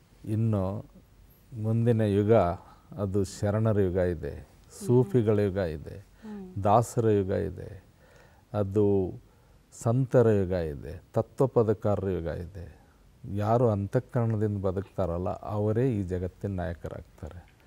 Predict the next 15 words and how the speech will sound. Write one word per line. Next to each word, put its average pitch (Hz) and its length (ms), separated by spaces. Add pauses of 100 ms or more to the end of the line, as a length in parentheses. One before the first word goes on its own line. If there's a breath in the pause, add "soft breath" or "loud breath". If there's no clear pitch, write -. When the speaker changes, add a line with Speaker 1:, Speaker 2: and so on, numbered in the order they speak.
Speaker 2:
ಅಂದ್ರೆ 214 320
ಇತಿಹಾಸ 220 600
ಮತ್ತೆ 220 360
ಮರುಕಳಿಸುತ್ತೆ 208 840
ಅಂತ 190 260
ನೀವು 202 240
ಹೇಳ್ತೀರಾ? 180 500
Speaker 1:
ಖಂಡಿತವಾಗಿಯೂ 123 1300
Speaker 2:
ಹ್ಮ್. - 500
Speaker 1:
ಯಾವುದು 113 360
ಹತ್ತು 113 280
ಸಾವಿರ 120 340
ವರ್ಷದ 110 320
ಹಿಂದಿನ 104 300
ಆಶಯಗಳಿದಾವಲ್ಲ 92 920